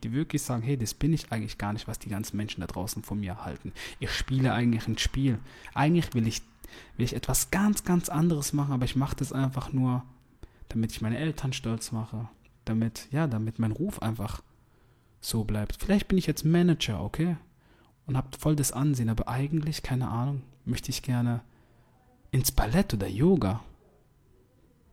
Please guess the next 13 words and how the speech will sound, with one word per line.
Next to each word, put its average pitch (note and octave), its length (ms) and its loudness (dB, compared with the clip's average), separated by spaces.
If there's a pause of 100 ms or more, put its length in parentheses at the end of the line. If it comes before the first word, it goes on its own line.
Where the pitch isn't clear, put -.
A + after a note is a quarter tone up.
(200)
Ja, C#3 140 2
aber B2 120 2
wenn G#2+ 80 2
ich G#2 80 -2
das - 200 -2
mache, C3 280 0
was A#2 160 0
passiert - 340 2
mit A2 120 0
meinem A#2 180 2
Ruf? D#3+ 300 -2 (140)
Hm. B2 220 0 (680)
So, F#3 340 0